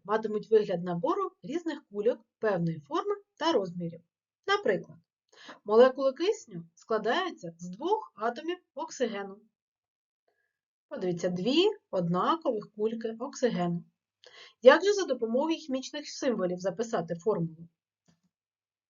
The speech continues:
Молодці, формулу кисню, думаю, знаєте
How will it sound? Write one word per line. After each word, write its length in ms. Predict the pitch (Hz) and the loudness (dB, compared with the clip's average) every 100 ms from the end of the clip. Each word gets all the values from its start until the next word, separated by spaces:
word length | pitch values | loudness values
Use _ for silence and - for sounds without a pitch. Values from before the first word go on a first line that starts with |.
| _ _ _ _ _ 214 | _ _ _ _ _ 2
Молодці, 460 | 233 254 240 226 | 10 10 10 0
формулу 420 | 208 202 202 190 175 | -6 -8 -8 -10 -6
кисню, 320 | 247 285 269 | -6 -6 -10
думаю, 260 | 208 208 | -8 -6
знаєте 600 | 180 165 170 175 226 254 | -6 -6 -8 -8 -8 -10